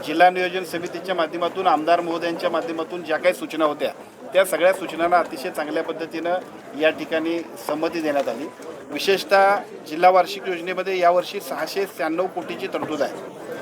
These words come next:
या सहाशे शहाण्णव कोटीच्या तरतुदीपैकी एकूण प्राप्त तरतूद आत्तापर्यंत जी आहे ती सहाशे शहाण्णव कोटी आहे. या सगळ्या एकूण कामकाजामध्ये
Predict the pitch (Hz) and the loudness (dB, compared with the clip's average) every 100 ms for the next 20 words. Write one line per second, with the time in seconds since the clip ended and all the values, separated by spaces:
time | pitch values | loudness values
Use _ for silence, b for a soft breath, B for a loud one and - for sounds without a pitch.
0 | - 156 185 190 160 156 196 185 170 175 | 0 4 4 4 0 0 -2 0 2 2
1 | 190 180 170 180 190 175 160 190 185 185 | -2 -4 -8 -6 -4 -4 -4 -4 -4 -4
2 | 175 190 170 185 185 180 175 - 185 175 | -4 -2 0 0 2 6 6 4 -8 -6
3 | 160 185 180 - 147 - 180 185 185 175 | -4 -6 -6 -6 -4 0 2 2 -2 -4
4 | 180 180 147 113 - - - - 190 185 | 0 0 0 -4 -10 -18 -20 -12 -8 0
5 | 156 156 185 175 156 165 160 143 143 120 | 2 2 -2 -2 0 -2 -4 -4 -2 -2
6 | 135 - - - 160 - 165 165 185 196 | -6 -10 -14 0 4 4 2 4 4 4
7 | - - 156 190 185 175 156 175 175 170 | 2 -6 -6 -4 0 0 2 0 0 -2
8 | 156 | -4